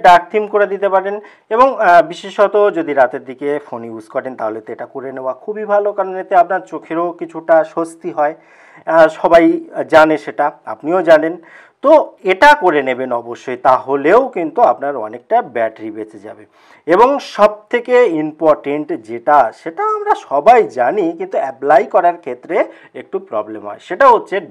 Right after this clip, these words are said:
ডাইরেক্ট এখানে ডেটা সেভিং একটা অপশান রয়েছে, কিন্তু আপনি যদি এখানে ডাইরেক্ট ডেটা সেভিং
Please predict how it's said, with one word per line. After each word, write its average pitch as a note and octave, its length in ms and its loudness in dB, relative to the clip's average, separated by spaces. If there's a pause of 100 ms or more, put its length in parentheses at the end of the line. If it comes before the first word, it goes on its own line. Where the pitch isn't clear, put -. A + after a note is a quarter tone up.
(140)
ডাইরেক্ট C#3 500 0
এখানে D3 220 -4 (260)
ডেটা C3+ 300 -2 (180)
সেভিং A#2+ 280 -16 (100)
একটা - 240 -6
অপশান A2 340 -16
রয়েছে, A2 220 -20 (520)
কিন্তু C#4+ 360 2 (340)
আপনি A3+ 240 -6 (180)
যদি B2 260 -2 (160)
এখানে D3+ 240 -8 (160)
ডাইরেক্ট C3+ 480 -2
ডেটা C3 260 -2 (240)
সেভিং D3 280 -8